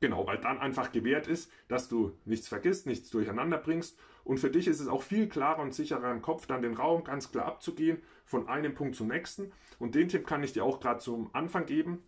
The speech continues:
Wandel wirklich einen Begriff in ein Bild um. Und dieses Bild, dieses eine Bild verknüpfst dann mit einem Gegenstand. Dann gehst du zum nächsten Gegenstand, verknüpfst dort wieder das nächste Bild und so weiter.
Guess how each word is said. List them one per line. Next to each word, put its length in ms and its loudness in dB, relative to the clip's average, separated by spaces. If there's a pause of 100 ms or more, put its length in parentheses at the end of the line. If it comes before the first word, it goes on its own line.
(120)
Wandel 320 2
wirklich 580 2
einen 120 -4
Begriff 420 0
in 80 -2
ein 60 -4
Bild 220 4
um. 220 -2 (680)
Und 240 -6
dieses 320 -2
Bild, 360 2 (680)
dieses 280 -4
eine 200 2
Bild 220 4
verknüpfst 440 -4
dann 140 0
mit 160 -4
einem 240 0
Gegenstand. 560 -6 (420)
Dann 180 0
gehst 200 0
du 60 0
zum 180 -4
nächsten 300 -2
Gegenstand, 600 -2 (220)
verknüpfst 460 -4
dort 180 -2
wieder 160 0
das 140 -4
nächste 300 -2
Bild 260 2
und 160 0
so 140 -4
weiter. 260 -4